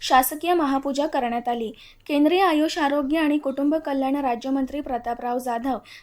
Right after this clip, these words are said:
यांनी सपत्नीक राजमाता जिजाऊंची पूजा केली. यावेळी राजे लखोजी जाधव यांचे वंशज शिवाजी जाधव उपस्थित होते.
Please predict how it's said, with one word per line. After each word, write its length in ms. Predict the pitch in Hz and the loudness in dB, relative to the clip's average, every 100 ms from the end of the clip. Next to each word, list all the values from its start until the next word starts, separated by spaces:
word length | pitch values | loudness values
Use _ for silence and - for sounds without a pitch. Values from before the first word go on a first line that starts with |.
| - | -2
यांनी 280 | 277 294 262 | 2 4 4
सपत्नीक 600 | 294 262 277 277 311 311 | 0 0 0 0 0 2
राजमाता 560 | 277 247 285 285 311 | 2 2 0 -2 -2
जिजाऊंची 580 | 311 285 254 269 277 302 | -2 -2 0 0 0 -2
पूजा 300 | 311 262 240 | -4 -4 -4
केली. 340 | 240 240 214 - - - | -4 -6 -8 -10 -18 -8
यावेळी 400 | 294 320 320 339 | 0 2 2 2
राजे 380 | 349 277 254 302 | 2 2 0 -2
लखोजी 480 | 269 247 269 269 294 | -4 -4 -6 -4 -4
जाधव 380 | 277 247 233 302 | -2 -4 -2 -2
यांचे 380 | 339 254 247 262 | -2 -2 -4 -4
वंशज 480 | 254 254 302 233 - - - | -4 -4 -4 -4 -6 -20 -16
शिवाजी 500 | - 311 294 302 330 | -8 -2 2 2 0
जाधव 340 | 320 302 277 330 | 2 2 2 2
उपस्थित 440 | 277 247 247 262 262 | 0 -2 -8 -6 -6
होते. 340 | 240 226 196 | -6 -6 -10